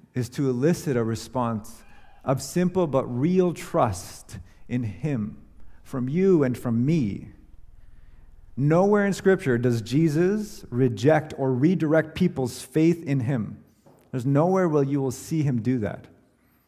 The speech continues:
See, when someone comes to us and they mistake us for someone we're not, what do we do? We try to correct them, right?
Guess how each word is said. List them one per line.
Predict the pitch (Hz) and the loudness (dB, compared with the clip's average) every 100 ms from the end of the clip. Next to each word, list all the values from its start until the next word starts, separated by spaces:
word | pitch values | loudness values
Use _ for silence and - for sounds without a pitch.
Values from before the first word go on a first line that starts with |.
| _ _ _ _ _ _ _ _ _ _ _ - | _ _ _ _ _ _ _ _ _ _ _ -2
See, | 185 | 2
when | 156 165 | 4 2
someone | 180 190 208 208 202 - | 4 4 6 4 2 0
comes | 190 175 - | 2 2 2
to | 151 143 | 2 4
us | 107 - - - - | 2 -2 -14 -10 -2
and | 139 | 2
they | 139 | 2
mistake | 143 143 - 165 170 | 4 2 4 2 4
us | 175 170 | 2 0
for | - | -4
someone | 147 - 151 156 156 151 127 | -6 -2 0 0 0 0 0
we're | 120 110 | 0 0
not, | 107 110 135 - - - - _ _ _ _ _ _ _ _ _ _ | 0 0 0 -4 -10 -20 -20 _ _ _ _ _ _ _ _ _ _
what | 123 | 0
do | 139 | 2
we | 147 143 | 4 2
do? | 135 120 87 104 101 - - _ _ _ _ | 2 0 -2 -10 -16 -20 -20 _ _ _ _
We | - | -6
try | 135 | -4
to | |
correct | 131 120 139 151 | -2 0 0 0
them, | - 95 98 | -8 -8 -4
right? | 107 160 | -2 -2